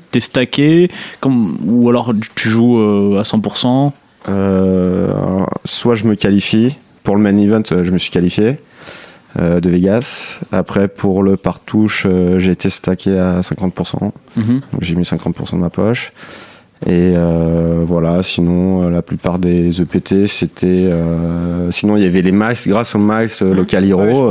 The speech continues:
Speaker 3: pensais
Speaker 2: euh,
Speaker 3: à ça, ça permet de faire, euh,
Speaker 2: euh, j'ai fait
Speaker 3: ça permet
Speaker 2: Deauville,
Speaker 3: de faire un
Speaker 2: euh,
Speaker 3: peu
Speaker 2: j'ai
Speaker 3: le
Speaker 2: fait deux
Speaker 3: circuit,
Speaker 2: fois
Speaker 3: quoi.
Speaker 2: Deauville grâce, euh,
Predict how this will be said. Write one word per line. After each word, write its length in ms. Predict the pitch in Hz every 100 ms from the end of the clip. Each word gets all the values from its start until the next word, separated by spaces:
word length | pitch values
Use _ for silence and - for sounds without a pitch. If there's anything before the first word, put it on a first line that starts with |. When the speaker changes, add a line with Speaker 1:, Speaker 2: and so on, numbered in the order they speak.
| 90
Speaker 3:
pensais 60 | 82
Speaker 2:
euh, 40 |
Speaker 3:
à 40 | 127
ça, 180 | -
ça 140 | 123 123
permet 280 | 123 123 131
de 60 |
faire, 220 | - 123 120
euh, 160 | 117 113 - - - 95
Speaker 2:
euh, 260 | 98 95
j'ai 140 | 95 107
fait 180 | -
Speaker 3:
ça 40 | 117
permet 160 | 113 117
Speaker 2:
Deauville, 160 | 127 139
Speaker 3:
de 40 |
faire 120 | 113 107
un 40 |
Speaker 2:
euh, 40 |
Speaker 3:
peu 60 | 107
Speaker 2:
j'ai 120 | -
Speaker 3:
le 40 | 131
Speaker 2:
fait 60 | 120
deux 40 |
Speaker 3:
circuit, 80 | 123
Speaker 2:
fois 160 | 127 117
Speaker 3:
quoi. 80 | 113
Speaker 2:
Deauville 240 | 117 127
grâce, 280 | 101 107 -
euh, 600 | 101 95 92 90 92